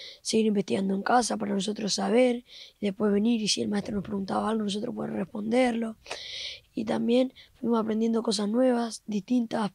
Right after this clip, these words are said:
páginas en las cuales nosotros vimos cuáles eran las especies más eficientes a la captura de carbono,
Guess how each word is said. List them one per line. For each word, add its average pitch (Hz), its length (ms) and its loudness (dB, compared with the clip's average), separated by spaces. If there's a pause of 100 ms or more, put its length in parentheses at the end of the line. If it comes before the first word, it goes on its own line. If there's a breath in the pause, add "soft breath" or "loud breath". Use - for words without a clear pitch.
páginas 220 560 0 (520 loud breath)
en 208 120 0
las 185 120 0
cuales 233 240 2
nosotros 220 400 2
vimos 240 320 4
cuáles 220 300 0
eran 196 360 -2 (500 loud breath)
las 214 180 0
especies 226 360 0
más 220 180 0
eficientes 226 580 2
a 214 60 -2
la 214 100 -4
captura 220 380 0
de - 60 -2
carbono, 233 580 4